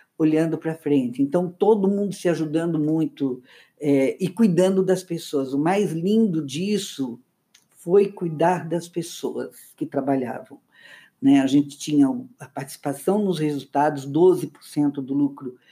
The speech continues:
eram distribuídos entre todas as pessoas da empresa, é, ah, o cuidado com, com, desde o dia,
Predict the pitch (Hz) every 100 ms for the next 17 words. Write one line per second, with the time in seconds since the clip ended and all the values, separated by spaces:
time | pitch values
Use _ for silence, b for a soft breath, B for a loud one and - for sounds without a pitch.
0 | b b - 143 143 143 139 - 135 139
1 | 143 131 131 143 143 - _ - 190 214
2 | 175 151 143 - 139 147 143 135 139 139
3 | 139 147 165 151 175 175 b b b b
4 | _ 147 135 131 127 117 110 - - _
5 | _ _ _ _ _ _ _ - 147 139
6 | 131 127 117 - - - 170 156 160 160
7 | 151 143 - 143 143 123 - 147 143 139
8 | 135 135 135 139 151 196 185 143 151 143
9 | 131 127 143 160 160 143 135